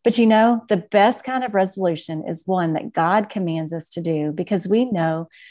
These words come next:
we will have the Holy Spirit's help in sticking to it.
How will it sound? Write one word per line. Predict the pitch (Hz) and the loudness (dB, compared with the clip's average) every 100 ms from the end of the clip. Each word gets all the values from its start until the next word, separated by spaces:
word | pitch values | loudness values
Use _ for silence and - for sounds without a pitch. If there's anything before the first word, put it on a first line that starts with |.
| _ 208 | _ 2
we | 226 | 4
will | 175 | 4
have | 160 196 160 | 0 -2 -2
the | 165 | -6
Holy | - 185 208 | -4 -2 -2
Spirit's | 208 196 185 - | -2 -2 -2 -4
help | - 214 143 - | -4 -2 -2 -6
in | 160 | -10
sticking | 160 180 180 170 | -8 -10 -8 -8
to | - | -4
it. | 180 - - | -4 -4 -8